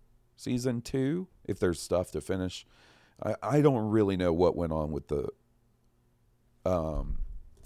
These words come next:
production of Andor, 'cause it kept shooting for a little bit after the writer's strike, but no writers were allowed on set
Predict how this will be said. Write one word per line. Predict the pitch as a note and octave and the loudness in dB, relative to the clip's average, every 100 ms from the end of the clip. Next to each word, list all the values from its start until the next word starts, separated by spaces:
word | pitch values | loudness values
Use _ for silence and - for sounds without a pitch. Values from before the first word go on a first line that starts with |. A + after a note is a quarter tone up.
| - | -6
production | C#3+ G2 A2 - F2+ | -2 4 4 4 -6
of | D2+ | -2
Andor, | F#2 A2 B2+ E3 | -2 0 2 2
'cause | D#3 A2 | 2 0
it | D#3 | 0
kept | - E3+ - - - _ _ _ | 4 4 4 -6 -20 _ _ _
shooting | - - C3 B2+ A2 G2 | -16 -4 2 4 2 0
for | G#2+ | 2
a | F#2 | 2
little | F#2 F2+ | 4 2
bit | E2 E2 - | 2 0 2
after | F#2 F2+ - G2+ F2 E2+ E2 D#2 - _ - _ _ - | 2 2 0 0 2 4 2 -2 -6 _ -20 _ _ -4
the | |
writer's | F2+ G#2 G#2 E2+ D2+ | 4 6 6 4 -4
strike, | - D#2 D#2 - | -4 -2 -2 0
but | F2 - | -2 -2
no | F2+ F2+ F2 E2+ | 0 4 6 4
writers | D#2 D#2+ D#2 E2+ G2 G2+ G#2+ | 2 0 2 4 2 0 0
were | G#2 G#2 | 2 2
allowed | G#2 G2+ A2 A#2 | 4 4 4 2
on | A2+ | -2
set | A2 A#2 A2+ | -2 -2 -2